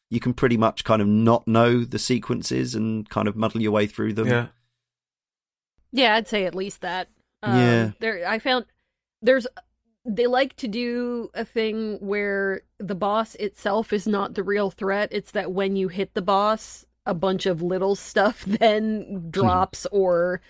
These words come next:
Speaker 3: sprays open or whatever.
Speaker 1: Clips you in the
Speaker 3: Um,
Speaker 1: ankle.
Speaker 3: yeah,
Speaker 2: Yeah.
Speaker 3: exactly. <laughs>
Speaker 1: <laughs>
Speaker 3: So, um, yeah, you just kinda have to, uh, to dodge things, uh,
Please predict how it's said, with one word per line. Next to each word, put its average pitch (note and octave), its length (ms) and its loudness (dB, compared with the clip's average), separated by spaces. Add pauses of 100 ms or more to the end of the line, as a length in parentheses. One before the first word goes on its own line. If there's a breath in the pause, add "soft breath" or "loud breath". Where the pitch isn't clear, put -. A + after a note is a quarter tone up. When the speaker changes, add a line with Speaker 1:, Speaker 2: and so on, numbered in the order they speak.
(260 soft breath)
Speaker 3:
sprays F#3+ 560 0
open F#3 500 0
or E3+ 480 0
whatever. E3 680 2
Speaker 1:
Clips - 240 2
you B2 80 6
in A2 80 6
the A2+ 100 6
Speaker 3:
Um, A#2 160 6
Speaker 1:
ankle. B2 280 2 (500)
Speaker 3:
yeah, E3+ 480 0
Speaker 2:
Yeah. C3 120 0
Speaker 3:
exactly. F#3 600 4
<laughs> - 0 -
Speaker 1:
<laughs> - 460 -2
Speaker 3:
So, F#3+ 280 2
um, E3 360 -4
yeah, E3 220 0
you F3 160 -4
just F3 160 -8
kinda F3+ 240 0
have E3+ 240 -4
to, E3+ 360 -2
uh, E3+ 240 0 (680)
to F3+ 180 0
dodge E3+ 680 0
things, F3 580 -4
uh, E3+ 520 2